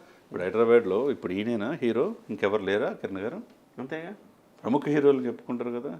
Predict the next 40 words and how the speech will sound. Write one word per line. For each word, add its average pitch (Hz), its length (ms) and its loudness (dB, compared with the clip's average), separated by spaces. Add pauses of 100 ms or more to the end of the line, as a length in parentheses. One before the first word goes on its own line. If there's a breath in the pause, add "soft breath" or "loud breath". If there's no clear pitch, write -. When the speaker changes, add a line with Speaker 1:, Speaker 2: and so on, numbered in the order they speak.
Speaker 1:
ఇప్పుడు 104 180 -2
వరుసగా 156 360 2
మూడు 135 220 0
కోట్లు 151 320 2
చెప్పారు. 92 420 -4 (160)
దామోదర 117 380 -2
సంజయ్ 110 400 -6
దానికి 101 260 -8
కోటి 87 220 -8
రూపాయలు. - 520 -18 (180)
Speaker 2:
మ్మ్. 131 240 -18
Speaker 1:
హైదరాబాద్ 113 340 2
వరదలు 107 380 0
వస్తే - 180 -8
కోటి 78 280 -10
రూపాయలు. - 320 -14 (100)
ఎవరు 185 280 4
లేరు 202 160 8
సార్ 185 160 -2
ఇక్కడ. 127 140 -2
Speaker 2:
కేంద్ర 139 220 2
సైనిక్ 117 340 -2
బోర్డు 120 200 -4
కోటి 98 240 -6
Speaker 1:
సైనిక 143 220 6
Speaker 2:
రూపాయలు. 127 180 0
Speaker 1:
బోర్డు 107 140 -4
కోటి 101 160 -4
రూపాయలు. - 520 -8
Speaker 2:
ఆహా, 262 180 0
Speaker 1:
Already. 139 220 -4
Speaker 2:
ఇక్కడ 120 160 -6
సిచ్యువేషన్ 180 580 -8
ఏంటంటే 127 260 -10
సార్, - 160 -12 (100)
సరే 190 180 -2 (400)
నటులు 139 360 -2
నాయ-, 131 320 -4 (380 loud breath)
నటులను 175 360 2
వదిలేస్తే 156 800 -2